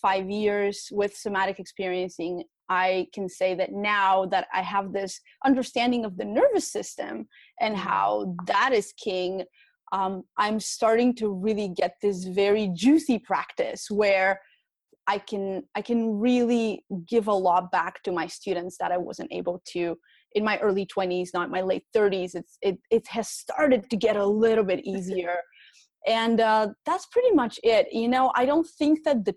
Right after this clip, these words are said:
Speaker 1: tools are that important, but the ability to really see what is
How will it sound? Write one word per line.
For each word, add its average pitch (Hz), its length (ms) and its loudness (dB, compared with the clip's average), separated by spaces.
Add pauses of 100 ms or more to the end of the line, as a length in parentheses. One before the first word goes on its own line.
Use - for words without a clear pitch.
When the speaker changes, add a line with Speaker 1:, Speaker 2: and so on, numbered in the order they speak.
Speaker 1:
tools 277 480 0
are 196 120 0
that 185 180 0
important, 254 640 -2 (580)
but 185 340 2 (140)
the 202 380 -2
ability 220 720 2
to 208 100 -2
really 202 380 -2
see 247 500 2
what 196 240 2
is 180 240 -4